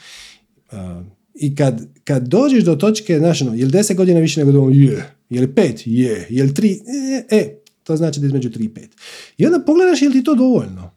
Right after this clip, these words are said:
Odnosno, jesi s tim zadovoljna? Ti sa ovim nisi zadovoljna. Prema tome,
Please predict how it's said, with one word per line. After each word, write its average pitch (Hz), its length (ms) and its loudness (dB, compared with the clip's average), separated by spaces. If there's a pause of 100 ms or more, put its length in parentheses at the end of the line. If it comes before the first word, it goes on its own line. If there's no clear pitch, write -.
(140)
Odnosno, 180 300 -2
jesi 147 280 0
s 143 60 -2
tim 233 200 2
zadovoljna? 104 560 -4 (140)
Ti 202 180 -4
sa 110 140 -8
ovim 165 200 0
nisi 143 340 2
zadovoljna. 104 640 -2 (340)
Prema 127 260 -2
tome, 220 400 0